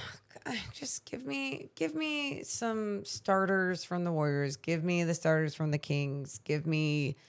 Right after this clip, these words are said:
ten minutes of decent basketball for the third preseason game. And then the rest, I think for us, it's like,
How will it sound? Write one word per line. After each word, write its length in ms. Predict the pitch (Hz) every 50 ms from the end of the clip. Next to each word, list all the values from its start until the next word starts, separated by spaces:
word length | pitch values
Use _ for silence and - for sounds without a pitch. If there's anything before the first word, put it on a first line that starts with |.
| - _ _ _ _ _ _ _
ten 300 | - - 240 247 240 233
minutes 340 | 214 208 208 202 196 - 202
of 140 | 175 147 -
decent 380 | - 170 175 165 - 180 165
basketball 1000 | 165 160 151 151 151 - - - 151 147 151 151 151 147 147 147 131 - - _ _ _
for 180 | - 156 151
the 120 | 151 131 -
third 340 | - - 160 160 156 151 -
preseason 560 | - 175 165 151 - 165 170 165 165 175 160
game. 320 | 175 175 196 233 277 294
And 160 | 285 247 220
then 220 | 214 220 220 226 220
the 80 | 226
rest, 460 | 185 196 190 190 226 294 311 - - 240
I 100 | 240 233
think 320 | 233 233 233 233 226 -
for 180 | - 220 220 196
us, 320 | 190 208 269 311 311 -
it's 180 | 202 190 - -
like, 360 | 208 202 196 185 - -